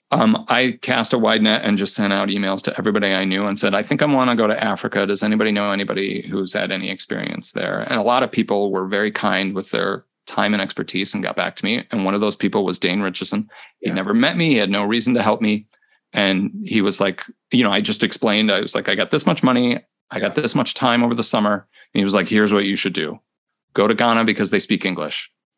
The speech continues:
Speaker 2: Yeah.
Speaker 1: Um, and they're used to, you know, there, there's a system there set up so you won't have to, like, backpack through the forest somewhere and come upon some little village and then sit outside some guys. Like, they, they know what to do with a Westerner who shows up and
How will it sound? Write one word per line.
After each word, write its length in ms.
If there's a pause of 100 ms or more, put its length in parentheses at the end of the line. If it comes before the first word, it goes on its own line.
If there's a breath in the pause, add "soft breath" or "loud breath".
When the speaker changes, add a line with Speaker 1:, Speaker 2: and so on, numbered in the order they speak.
Speaker 2:
Yeah. 160 (880)
Speaker 1:
Um, 460 (580)
and 400
they're 460
used 340
to, 200 (180)
you 120
know, 120
there, 280
there's 220
a 60
system 320
there 160
set 280
up 180
so 100
you 160
won't 200
have 180
to, 80
like, 180
backpack 500
through 420 (400 soft breath)
the 60
forest 500
somewhere 380
and 140
come 160
upon 260
some 160
little 180
village 400
and 140
then 100
sit 200
outside 420
some 140
guys. 260 (100)
Like, 220 (320)
they, 320
they 140
know 160
what 140
to 80
do 120
with 100
a 40
Westerner 400
who 120
shows 300
up 180
and 240